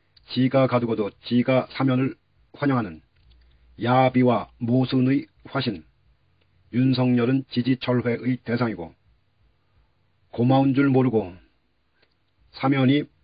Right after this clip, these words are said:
당연하다는 듯 미친 듯이 반기는 숙골들에게 윤석열은 입신양명과 검찰 독재국가 건설을 위해 촛불에 과잉 충성한 배신자로 보여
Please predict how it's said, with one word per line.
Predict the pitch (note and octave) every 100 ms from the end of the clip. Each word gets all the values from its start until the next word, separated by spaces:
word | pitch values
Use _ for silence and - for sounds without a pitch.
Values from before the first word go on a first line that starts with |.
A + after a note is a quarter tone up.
| _ _
당연하다는 | - A#2 C3+ C3 A#2+ B2 B2 A#2+
듯 | B2+
미친 | A#2 A#2 - C3
듯이 | B2 B2+
반기는 | A#2 A2+ A#2+ B2 A#2 E2+ _ _ _ _ _ _ -
숙골들에게 | - - C#3+ C3 B2+ A#2 G#2 F2 - _ _ _ _ _ _ _
윤석열은 | A#2+ C3+ C3 B2+ A#2+ A#2 C#3+ - _ _
입신양명과 | A#2+ - - D3+ D3 A#2 B2+ C#3+ C3+ - E2 - _ _ _ _ -
검찰 | B2 C3 - C3+ B2+
독재국가 | - A2 - C3 A#2+ A#2+
건설을 | A2+ A#2+ A#2 A2+ G#2+
위해 | A#2+ - _ _ _ _ _ _ _ _ _ _ _ _
촛불에 | - D3+ - C#3+
과잉 | - A#2+ C3 C#3
충성한 | - C#3 B2+ B2 B2+
배신자로 | A#2 A#2 B2 A#2 A2+ A#2+ _ _ -
보여 | A2+ F#2